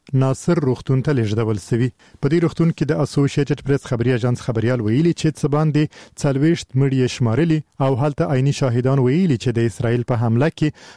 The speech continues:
بمباري هم شامله وي. دا له معلومه نه ده چې دا حمله په المواسی ولسوالۍ کې هم سوې او که څنګه. دا هغه سیمه ده چې اسرائیل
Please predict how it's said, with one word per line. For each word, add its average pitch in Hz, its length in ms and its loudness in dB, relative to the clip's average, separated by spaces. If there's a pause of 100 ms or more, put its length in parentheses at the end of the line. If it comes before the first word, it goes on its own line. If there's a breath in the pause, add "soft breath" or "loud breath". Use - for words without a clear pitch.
(180 loud breath)
بمباري 139 400 0 (100)
هم 139 100 0 (120)
شامله 113 380 0
وي. 131 100 0 (320)
دا 185 100 2
له 196 100 2
معلومه 180 300 2
نه 180 80 2
ده 175 140 2
چې 143 120 -2
دا 151 160 2
حمله 143 300 2 (140)
په 143 200 0
المواسی 131 600 0
ولسوالۍ 135 580 0
کې 143 140 0
هم 123 100 2 (100)
سوې 165 280 0
او 135 100 2
که 131 220 -4
څنګه. 117 260 0 (320)
دا 135 120 2
هغه 156 240 0
سیمه 151 200 2
ده 139 140 2
چې - 60 -2 (100)
اسرائیل 139 360 0